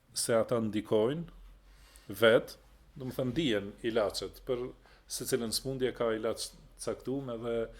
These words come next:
dihet se në çfarë mënyre ndikon ai. Kurse hajmalia nuk ka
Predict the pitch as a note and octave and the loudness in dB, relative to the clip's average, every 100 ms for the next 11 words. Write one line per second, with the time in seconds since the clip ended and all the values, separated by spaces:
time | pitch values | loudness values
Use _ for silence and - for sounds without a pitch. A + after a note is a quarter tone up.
0 | - - A#2 C3+ B2+ - B2 A#2 B2+ A#2+ | -18 -4 0 2 0 -2 -6 -4 -4 -4
1 | A#2+ A#2+ A2+ G#2+ G#2+ G#2+ B2 G2+ B2+ A#3 | -6 -6 -6 -4 -4 0 0 0 -6 -8
2 | - - - - - - - D3+ D3 C#3 | -14 -20 -20 -20 -20 -18 -4 4 6 6
3 | C3 B2+ E3+ D3 D#3 - D3+ | 6 2 4 2 0 2 6